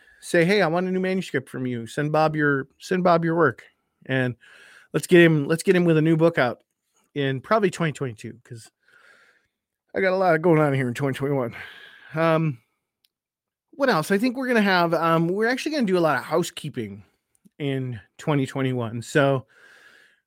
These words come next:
we did a little bit of housekeeping in twenty twenty. So we reformatted and we re-released the Haven, the Stories of Haven Volume One book,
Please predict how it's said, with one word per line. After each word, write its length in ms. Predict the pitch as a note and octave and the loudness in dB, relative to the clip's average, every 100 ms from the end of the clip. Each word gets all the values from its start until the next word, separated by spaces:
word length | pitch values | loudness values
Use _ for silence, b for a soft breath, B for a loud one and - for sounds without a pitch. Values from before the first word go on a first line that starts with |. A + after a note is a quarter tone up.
| _ | _
we 200 | G3 C4 | -2 0
did 180 | C4 B3+ | 2 2
a 40 | |
little 220 | G3 G#3 G#3+ | 6 6 6
bit 100 | G3+ | 6
of 60 | |
housekeeping 480 | F3 F3 - F3+ E3+ | 4 2 0 0 2
in 100 | D#3 | 0
twenty 260 | - D3+ C#3+ | 0 -2 -2
twenty. 340 | - C3+ B2+ | -4 -4 -4
So 260 | - C#3+ C#3 | -4 -4 -2
we 180 | C#3+ | -2
reformatted 1080 | D3 D#3 G#3+ G#3+ - E3+ E3 D3+ C#3 C3+ B2+ | -4 -2 -2 -2 -2 -2 0 0 2 0 -2
and 160 | A#2+ C3 | -4 -2
we 140 | C3+ | -2
re-released 840 | C3 C#3+ D#3+ D#3 D3+ C#3+ C#3 - - | -2 -4 -4 -4 -4 -4 -6 -12 -6
the 140 | C3 | -4
Haven, 640 | - C#3 C3+ C#3 C#3+ C#3+ A#2+ b b | -2 0 0 0 0 -4 -8 b b
the 100 | D3 | -14
Stories 300 | C3 D3+ C#3 | -4 0 0
of 80 | C3+ | 0
Haven 300 | C3+ C#3 C#3 | 0 0 0
Volume 320 | C3+ C3 C3+ | 2 2 2
One 200 | C3 C3 | 0 0
book, 300 | C#3 D3 - | 0 -2 -4